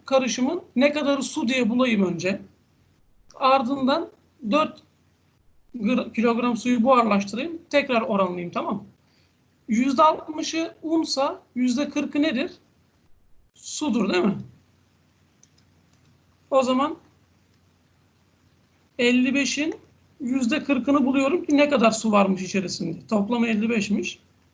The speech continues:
Şu sıfırları sadeleştirdim. Elli beş ile dördü çarptım, iki yüz yirmi. Ona böldüm, yirmi iki. Yirmi iki kilogram su var elimde. Dört kilogram su buharlaştırırsam ne olur?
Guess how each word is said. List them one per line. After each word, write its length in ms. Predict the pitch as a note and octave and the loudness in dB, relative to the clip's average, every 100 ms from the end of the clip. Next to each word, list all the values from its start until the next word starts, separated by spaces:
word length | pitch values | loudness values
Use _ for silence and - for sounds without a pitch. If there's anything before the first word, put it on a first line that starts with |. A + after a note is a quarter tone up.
| _ _ _ _ _ _ - | _ _ _ _ _ _ -14
Şu 180 | - | -10
sıfırları 480 | C#4 C#4+ C4+ B3 A#3+ | -6 -4 0 2 2
sadeleştirdim. 920 | - A#3+ A#3 G3+ G3 - G3 B3+ C#4 - | 2 2 4 2 2 0 -4 -4 -6 -4
Elli 280 | - B3+ B3 | 0 4 4
beş 200 | C4+ - | 4 2
ile 80 | B3 | 2
dördü 240 | B3+ G#3+ | 2 2
çarptım, 400 | - A#3 G#3+ G#3+ B3+ | 2 0 0 -2 -4
iki 240 | G#3+ A#3+ | -6 -2
yüz 240 | A#3+ A3 | 0 2
yirmi. 440 | G3 G3+ F#3+ C4+ F4+ - _ _ _ - | 4 6 6 4 -2 -14 _ _ _ 4
Ona 340 | B3 C4 A#3+ | 6 6 6
böldüm, 480 | C#4+ C4+ A3+ E4 G4+ - _ | 4 4 0 -2 -4 -12 _
yirmi 380 | A3 B3 A#3 C4 | 0 2 2 0
iki. 400 | E4+ - A#3 - - - _ _ _ _ _ _ _ _ - | 0 0 -2 -2 -6 -18 _ _ _ _ _ _ _ _ -2
Yirmi 320 | B3+ C#4+ C#4+ | 2 4 4
iki 180 | - D#4+ | 2 -2
kilogram 520 | C#4 C#4 A#3+ E4 F4+ - _ _ - | 0 0 2 0 0 -8 _ _ -16
su 280 | - D#4 C4+ | -8 0 2
var 120 | A3+ | 4
elimde. 480 | G3 F3+ F#3+ D4+ - _ _ _ G#3+ | 2 0 -2 -4 -6 _ _ _ 2
Dört 280 | B3+ D4 D4 | 4 4 2
kilogram 460 | D4+ D4+ D4 D4+ D4 | -6 -6 -4 -4 -4
su 180 | D#4 B3+ | -4 2
buharlaştırırsam 880 | C#4+ C#4+ C#4 - D4 C#4+ C#4+ C#4 | 2 2 0 -4 -12 -8 -4 -2
ne 40 | D#4+ | -2
olur? 280 | B3+ D#4 | -2 -4